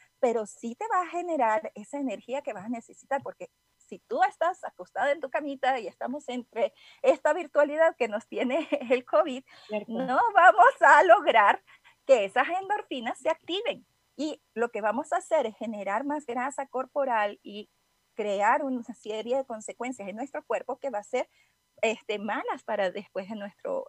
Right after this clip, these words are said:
Speaker 1: de nuestro parto. Entonces, la idea de este, de este programa es hacerte sentir bien, crear tu confianza, entrenarte.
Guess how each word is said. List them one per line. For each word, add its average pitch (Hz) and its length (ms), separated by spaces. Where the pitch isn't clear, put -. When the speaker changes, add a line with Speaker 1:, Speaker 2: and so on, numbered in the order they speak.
Speaker 1:
de - 260
nuestro - 560
parto. - 340
Entonces, 262 840
la 233 240
idea 240 320
de 370 300
este, 294 460
de 220 140
este 214 200
programa 240 560
es 180 220
hacerte 320 460
sentir 214 380
bien, - 220
crear 262 500
tu - 140
confianza, 240 800
entrenarte. 220 1080